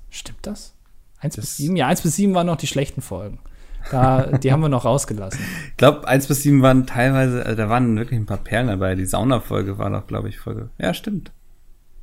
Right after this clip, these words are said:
Speaker 1: Weiß nicht,
Speaker 2: Oder
Speaker 1: Folge
Speaker 2: gibt's
Speaker 1: eins
Speaker 2: ja immer
Speaker 1: oder?
Speaker 2: noch so eine zweite Seite? Nee, ich hab alle Folgen. Ja, die Leute müssen das dann hier nachholen bei uns. Vielleicht gibt es so ein Capping, wie viele Folgen maximal gehen.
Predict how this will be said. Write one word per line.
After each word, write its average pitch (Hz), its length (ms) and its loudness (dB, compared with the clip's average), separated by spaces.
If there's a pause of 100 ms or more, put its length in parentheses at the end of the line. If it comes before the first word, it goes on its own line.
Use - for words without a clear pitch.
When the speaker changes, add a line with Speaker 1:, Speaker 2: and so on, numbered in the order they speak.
(180)
Speaker 1:
Weiß 131 260 -8
nicht, 143 60 -2
Speaker 2:
Oder 107 100 0
Speaker 1:
Folge 127 160 -2
Speaker 2:
gibt's 113 120 -2
Speaker 1:
eins 156 100 -2
Speaker 2:
ja - 80 0
immer 110 100 0
Speaker 1:
oder? 110 120 0
Speaker 2:
noch 110 40 -4
so 110 80 -4
eine 107 140 -2
zweite 107 500 -6 (140)
Seite? - 460 -12 (360)
Nee, 190 180 -2
ich 110 120 -2
hab - 160 -6
alle 120 160 -2
Folgen. 131 580 -6 (1700)
Ja, - 340 0 (300)
die 110 80 -2
Leute 110 480 -2 (320)
müssen 123 360 -2
das 120 240 -4
dann 117 480 -4
hier 120 200 -6
nachholen 117 560 -4
bei 110 80 -8
uns. 117 420 -10 (480)
Vielleicht - 300 -8
gibt - 180 -8
es - 80 -6
so 110 80 -4
ein 98 100 -6
Capping, 127 540 -4
wie 120 80 -8
viele 117 240 -10
Folgen 110 360 -6
maximal 110 520 -8
gehen. 113 300 -8